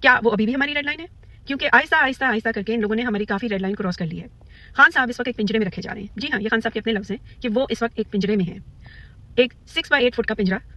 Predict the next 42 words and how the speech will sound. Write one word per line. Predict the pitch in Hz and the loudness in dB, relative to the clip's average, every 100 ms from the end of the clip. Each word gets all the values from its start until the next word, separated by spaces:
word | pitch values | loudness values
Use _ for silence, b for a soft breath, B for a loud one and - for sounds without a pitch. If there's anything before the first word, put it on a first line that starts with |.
| b 208 | b -4
जिसमें | 262 277 | -2 0
से | 269 | 0
रोज़ | 294 | 2
खान | 254 | 2
साहब | 220 208 | 2 0
को | 294 | -4
सिर्फ | - | 0
डेढ़ | 196 233 | 4 4
घंटे | 226 214 | 4 0
के | |
लिए | 208 | 0
बाहर | 202 196 | 0 0
निकाला | 180 165 | -2 -4
जाता | - - | -8 -12
है। | 202 - - B B - | -14 -16 -20 B B 0
उनको | 240 | 0
किसी | 247 247 | 0 0
से | 220 | 2
बात | 196 | 2
करने | 208 202 | 2 0
की | 196 | 0
इजाज़त | 180 214 | -2 -2
नहीं | 233 233 | -2 -2
है, | 233 - B B B 240 | -6 -10 B B B 2
मिलने | 269 262 | 4 4
जुलने | 254 | 2
पे | 240 | 2
भी | 226 | 2
बहुत | 208 214 - | 0 -2 -2
पाबंदी | 196 185 226 | -2 0 0
है। | 254 | 0
अब | 247 233 - b b b b - - | -2 -6 -14 b b b b -8 -4
उस | 330 | -2
पिंजरे | 285 262 | 0 0
में | 247 | 2
ना | 240 | 2
खान | 240 220 | 2 0
साहब | 208 | -2
की | 196 | -2
किताबें | 190 214 | 0 0
मौजूद | 254 240 | 0 -2
हैं, | 240 | -2